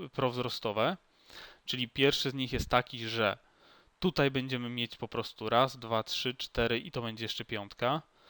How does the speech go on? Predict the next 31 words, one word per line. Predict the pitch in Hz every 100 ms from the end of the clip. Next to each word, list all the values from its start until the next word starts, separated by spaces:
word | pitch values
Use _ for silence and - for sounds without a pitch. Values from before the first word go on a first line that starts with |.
| - - -
Natomiast | 123 139 135 -
to | 151
jest, | 139 - _
no, | 156 151
to | - 156
już | 147 -
jest | 127
dla | 127 127
mnie | 120
za, | 117 113 117
za | 120 120
głębokie, | 120 117 110 120
żeby | 107 104 107
takie | 110 110
coś | 107
było. | 104 98 92 - _ _ _ _ _ _ _ _ _ _ _ _ _ _ _ _ - -
Ale | 127 139
może | 165 156 151 147
coś | 143
takiego | 143 135 131 127
być | 120 -
jeszcze. | 98 - -
No, | 98 113 - -
teoretycznie | 120 131 135 - - 120
jeszcze | 113 113 -
coś | -
takiego | 120 113 113
może | 110 110 113
być. | 139 175 - _ _ - - - - - _ -
I |
ewentualnie | 135 131 131 135 131 131 127 131 127 127